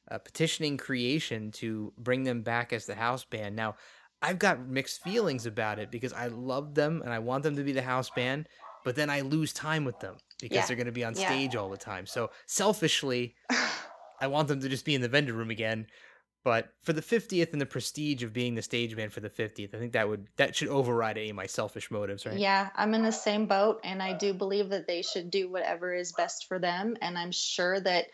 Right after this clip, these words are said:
Speaker 2: somehow, some way, we will get to spend a little more time with them.
Speaker 1: Yes, I'm sure. Well, the, the Masquerade Bar is always around.
Speaker 2: Yeah.
Speaker 1: So I'm sure they'll be out there hanging out, and it'll give us more of an excuse to hang around in the big panel room to hear them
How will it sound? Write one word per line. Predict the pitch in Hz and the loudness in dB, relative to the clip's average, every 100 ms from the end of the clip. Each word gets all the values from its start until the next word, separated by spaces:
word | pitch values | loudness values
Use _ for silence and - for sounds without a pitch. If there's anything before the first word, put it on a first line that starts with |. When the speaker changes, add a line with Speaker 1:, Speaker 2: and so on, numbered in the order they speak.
| - - - | -20 -20 -14
Speaker 2:
somehow, | - 214 226 233 226 | 2 4 4 4 2
some | 226 233 220 | 2 -2 0
way, | 202 202 240 | 0 0 0
we | 226 | -2
will | 190 | -4
get | 185 170 - | -4 -6 -8
to | |
spend | 180 - 180 170 | -10 -4 -4 -2
a | |
little | 165 156 | -2 -2
more | 160 151 | -4 -6
time | - 117 - | -6 -10 -10
with | - - | -16 -10
them. | - - 214 _ _ | -10 -10 -18 _ _
Speaker 1:
Yes, | 113 117 113 98 - | -10 -6 -4 -4 -6
I'm | 135 | -6
sure. | 143 160 135 | 0 4 6
Well, | 131 131 | 6 2
the, | 131 117 | 2 -2
the | 135 | 0
Masquerade | 135 160 160 180 156 156 | 2 2 2 0 2 2
Bar | 135 135 135 | 4 4 4
is | 123 | 2
always | 120 135 | 2 2
around. | 139 117 107 107 120 _ - 190 | 0 0 0 -4 -8 _ -10 -6
Speaker 2:
Yeah. | 170 190 190 180 175 - | -6 -4 -4 -2 0 -2
Speaker 1:
So | - | -4
I'm | 110 | -6
sure | 113 135 127 | -4 0 2
they'll | 127 131 | 4 2
be | 135 | 2
out | 110 120 120 | 0 -2 0
there | 123 | -2
hanging | 123 123 127 | -2 -2 -2
out, | 120 123 | 0 0
and | 175 | 0
it'll | 190 | 0
give | 190 | 0
us | 196 175 | -2 2
more | 170 | 4
of | 170 | 6
an | 165 | 4
excuse | 160 - 143 139 | 0 -4 -6 -4
to | 139 | -2
hang | 131 131 | 0 0
around | 123 120 120 | 0 0 -2
in | |
the | 123 117 | -2 -2
big | 120 117 | -4 -4
panel | 117 151 170 | -2 0 0
room | 110 104 113 | -2 -6 -8
to | |
hear | 110 113 | -6 -6
them | 110 110 107 | -4 -8 -10